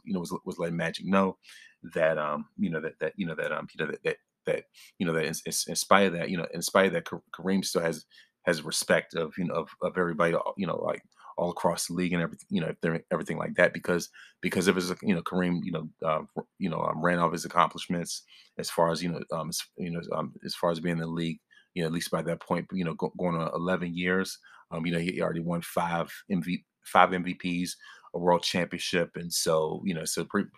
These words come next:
pretty much Kareem was, you know, trying to put, you know, pretty much, you know, trying to put Magic in his place. Like, "How dare you, you know, you know, c-, you know, you know, you know, how, how dare you call me out?" And, um, you know, pr-, and pretty much, like, you know, tr-, you know, try to question, you know, question my leadership, question my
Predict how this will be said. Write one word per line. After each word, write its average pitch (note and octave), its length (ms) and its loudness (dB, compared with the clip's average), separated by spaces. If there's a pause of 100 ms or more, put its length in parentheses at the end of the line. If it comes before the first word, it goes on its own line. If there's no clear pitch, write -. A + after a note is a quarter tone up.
pretty G#2 160 6
much F#2 200 -2 (280)
Kareem G2 280 6
was, F2 100 0
you F#2+ 100 2
know, E2+ 60 0
trying F2 240 0
to - 60 -12
put, - 120 -14
you G2+ 120 0
know, E2+ 60 -4
pretty F#2 200 -4
much, - 300 -8
you G2 100 0
know, E2+ 80 -2
trying F2 200 2
to - 20 -14
put F#2+ 160 -6
Magic F2+ 260 0
in F2 60 -2
his E2+ 100 -6
place. F2+ 260 0
Like, D#2+ 140 -4
"How F2 260 6
dare F2+ 140 -2
you, E2 300 -4 (340)
you E2 140 -2
know, D#2 160 -2
you F2+ 100 0
know, E2 100 -2
c-, - 200 -2
you F2+ 80 0
know, F2 160 4
you F#2 100 2
know, E2 100 0 (160)
you A2+ 100 2
know, F2+ 60 0
how, - 140 4
how G2 140 6
dare G2 160 6
you G2+ 100 6
call F#2+ 200 8
me F#2 180 -2
out?" F2 160 2 (400)
And, E2 240 2
um, D#2 240 0
you E2+ 60 -2
know, E2 60 -2
pr-, - 140 -12
and E2+ 120 -6
pretty F#2 200 4
much, E2+ 220 0
like, E2+ 160 -4
you E2+ 60 0
know, E2 60 0
tr-, - 160 -4
you G2 100 0
know, F2 60 -2
try E2+ 140 4
to E2 80 4
question, E2+ 540 0 (340)
you F#2 60 0
know, E2 80 0
question F#2 340 4
my F2+ 160 0
leadership, F2+ 500 -2
question F2+ 480 0
my F2+ 140 2